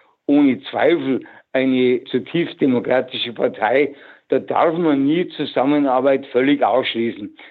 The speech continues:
Das heißt also, die Aussage Nein zu Schwarz-Grün ist eine Aussage, die für zweitausenddreiundzwanzig gilt.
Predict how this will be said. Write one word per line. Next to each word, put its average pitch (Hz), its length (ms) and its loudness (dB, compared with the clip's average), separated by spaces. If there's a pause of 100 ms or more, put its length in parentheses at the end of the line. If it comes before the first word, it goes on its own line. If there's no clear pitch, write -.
(100)
Das 123 140 -2
heißt 143 320 0
also, 131 300 0 (200)
die 160 160 0
Aussage 139 920 0 (300)
Nein 147 680 -2 (400)
zu 147 240 0
Schwarz-Grün 139 1080 -2 (220)
ist 165 320 -2
eine 135 340 2
Aussage, 143 720 0 (300)
die 151 160 0
für 147 220 0
zweitausenddreiundzwanzig 127 2000 -2
gilt. 131 440 -2